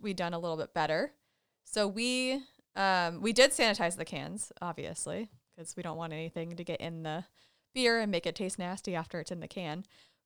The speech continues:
But we kind of, we sanitized some of them before and then took a break and then sanitized the rest. But I was saying I, I wish we had kinda sanitized them all at once and then just had them ready to can.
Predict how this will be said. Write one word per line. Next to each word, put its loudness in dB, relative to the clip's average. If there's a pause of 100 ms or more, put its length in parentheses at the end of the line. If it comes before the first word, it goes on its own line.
(180)
But 6 (300)
we 6
kind 4
of, 0 (200)
we 0
sanitized 6
some 4
of 4
them 2
before 2
and -2
then -2 (140)
took -2
a 2
break 2
and -4
then -6
sanitized -2
the -4
rest. -2
But 2
I 2
was 2
saying -2
I, -6 (200)
I -2
wish -2
we -2
had -2
kinda -6
sanitized -6
them -6
all 0
at -4
once -6 (340)
and -10
then -4
just -6
had -4
them -4
ready -4
to -8
can. -4